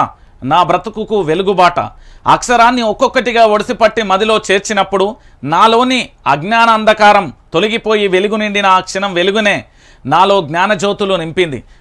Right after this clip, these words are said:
నాలో కొత్త ఆలోచనలకు బీజం వేసి సంస్కారం, సంస్కారాన్ని తీర్చిదిద్దింది. నాలో నింపెను జీవన సారం.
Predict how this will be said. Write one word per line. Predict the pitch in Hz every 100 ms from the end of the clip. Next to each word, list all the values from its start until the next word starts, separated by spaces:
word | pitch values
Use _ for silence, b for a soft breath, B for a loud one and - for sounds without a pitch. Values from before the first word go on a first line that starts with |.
| -
నాలో | 175 226 233
కొత్త | 220 226 269
ఆలోచనలకు | 240 240 233 233 233 233
బీజం | 170 226 247 226
వేసి | 214 214 220
సంస్కారం, | 202 196 - 226 214 190 113 _ _ _ _ - _ _
సంస్కారాన్ని | - 165 196 233 220 220 220
తీర్చిదిద్దింది. | - 226 - 214 208 165 170 113 - b b
నాలో | 139 185 208 202 139 -
నింపెను | 143 170 208 247 240
జీవన | 214 127 208 226 233 214
సారం. | - 180 185 196